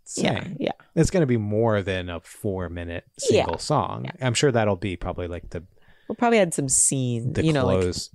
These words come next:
Speaker 2: Yeah, it'll probably
Speaker 1: it's not
Speaker 2: be,
Speaker 1: gonna
Speaker 2: like,
Speaker 1: be
Speaker 2: the
Speaker 1: all
Speaker 2: loose story of, like, the first Avengers movie.
Speaker 1: Sure.
Speaker 2: And so there'll probably be a few scenes. I hope there's, like, at least one other musical
Speaker 1: I hope so,
Speaker 2: number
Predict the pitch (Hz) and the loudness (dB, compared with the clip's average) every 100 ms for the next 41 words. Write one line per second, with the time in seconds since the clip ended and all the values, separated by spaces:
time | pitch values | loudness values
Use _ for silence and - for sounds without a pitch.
0 | _ 185 90 98 123 156 170 185 190 175 | _ 2 2 2 2 4 4 6 4 6
1 | 175 165 131 - 120 104 110 104 - 104 | 6 6 4 4 2 4 4 2 -2 -2
2 | 92 92 92 87 87 - - 87 - 80 | 0 0 0 -2 -4 -6 -4 -4 -4 -6
3 | 78 80 - - - - - 131 - - | -8 -6 -8 -6 -6 -4 -6 -8 -10 -18
4 | _ _ _ _ 127 92 95 87 87 95 | _ _ _ _ -8 -4 -4 -2 -4 -4
5 | 87 - 110 - 117 113 110 - 147 208 | -4 -4 -6 -4 -4 -4 -4 0 2 4
6 | 220 151 107 - - 110 95 87 - 85 | 4 4 2 0 -6 -6 -4 -6 -8 -8
7 | 82 82 80 82 90 98 - - 92 175 | -8 -8 -8 -6 -6 -8 -12 -14 -8 -4
8 | 160 - 107 - - | -4 -4 -6 -8 -8